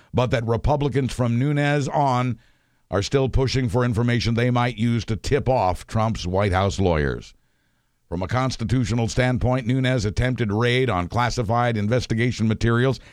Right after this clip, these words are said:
is a severe breach of separation of powers between two branches of government.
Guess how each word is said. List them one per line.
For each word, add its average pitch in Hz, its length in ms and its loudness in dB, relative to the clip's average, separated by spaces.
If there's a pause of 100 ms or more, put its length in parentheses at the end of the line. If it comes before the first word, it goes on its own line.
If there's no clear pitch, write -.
(140)
is 110 180 0
a 127 80 2
severe 135 400 0
breach 139 420 0
of 113 120 0
separation 139 600 0
of 120 140 -4
powers 98 460 2 (220)
between 110 380 0
two 127 160 0
branches 110 480 0
of 101 100 0
government. 82 480 0